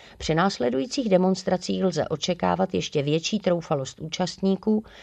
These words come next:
víc násilností a koordinovaných útoků na hraniční plot i další mrtvé. Hamás slibuje překvapení a izraelská armáda razantnější zásahy.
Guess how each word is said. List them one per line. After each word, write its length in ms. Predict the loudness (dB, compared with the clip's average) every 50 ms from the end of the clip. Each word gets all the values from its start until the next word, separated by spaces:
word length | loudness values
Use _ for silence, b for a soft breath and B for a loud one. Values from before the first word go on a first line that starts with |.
| B B -4
víc 260 | -4 -2 -2 -2 0
násilností 840 | 0 2 2 2 2 2 4 4 4 4 2 0 -2 -2 0 0 0
a 80 | -2
koordinovaných 840 | -2 0 2 2 2 2 2 2 4 4 4 4 2 2 0 -4 -6
útoků 380 | -8 -4 -2 -2 -2 0 2 2
na 100 | 2 4
hraniční 580 | 2 2 2 0 0 -2 -2 -6 -6 -6 -8
plot 360 | -4 0 2 2 2 0 -4 b b b b b b 0
i 100 | 2 4
další 380 | 6 4 4 2 -2 -4 -2
mrtvé. 460 | -2 -2 -2 -4 -4 -4 -4 -4 -4 -6 -12 _ _ _ _ B B B B B B B B B
Hamás 320 | 0 2 4 4 4 2 0
slibuje 420 | -2 0 0 2 4 4 4 2
překvapení 760 | 2 -2 -6 -4 0 0 0 2 4 6 6 8 6 6 4 0
a 160 | -2 -2 0
izraelská 540 | 0 2 4 4 4 4 2 -2 -2 -4 -2
armáda 520 | 0 0 0 0 2 2 2 4 4 4
razantnější 720 | 4 4 2 0 -2 -2 -2 -4 -4 -4 -4 -6 -8 -6
zásahy. 520 | -4 -4 -4 -6 -6 -6 -8 -8 -8 -8